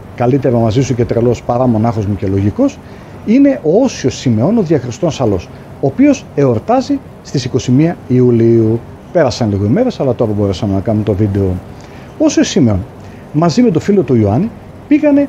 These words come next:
μαζί στους Αγίους Τόπους, προσκύνησαν τον Τίμιο Σταυρό, κατά την εορτή του Τιμίου Σταυρού, και έπειτα κατευθύνθηκαν στην έρημο. Βρήκαν κάτι σπήλαια, μείναν εκεί πέρα και αφού επέτυχαν την κάθαρση της καρδίας και τον φωτισμό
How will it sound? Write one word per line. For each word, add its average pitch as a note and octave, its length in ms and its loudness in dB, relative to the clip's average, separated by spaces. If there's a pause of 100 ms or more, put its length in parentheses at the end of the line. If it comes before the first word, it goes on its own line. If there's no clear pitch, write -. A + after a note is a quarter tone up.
(120)
μαζί D3 260 2
στους - 160 -4
Αγίους C#3+ 380 2
Τόπους, A#2+ 480 -2
προσκύνησαν B2 600 0
τον G2 120 -4
Τίμιο A2 200 2
Σταυρό, D3+ 480 0
κατά G#2+ 200 -2
την G#2+ 160 -2
εορτή F#2+ 200 0
του G#2 140 -2
Τιμίου G#2 220 -2
Σταυρού, F3+ 320 0 (320)
και D4 100 0
έπειτα C4 300 -2 (160)
κατευθύνθηκαν F3 800 0
στην D3+ 280 0
έρημο. G#2+ 360 2 (240)
Βρήκαν A3+ 300 2
κάτι A2 240 -2
σπήλαια, B3+ 440 2 (420)
μείναν G#3 300 4
εκεί B2+ 160 0
πέρα A3+ 320 0 (240)
και - 100 -2
αφού F#3 300 0 (300)
επέτυχαν C3+ 760 -2 (220)
την A#2 200 0
κάθαρση E3+ 680 -2 (380)
της - 280 -2 (120)
καρδίας B2 600 0 (300)
και D4+ 200 0
τον D#3+ 180 0
φωτισμό A#2+ 580 0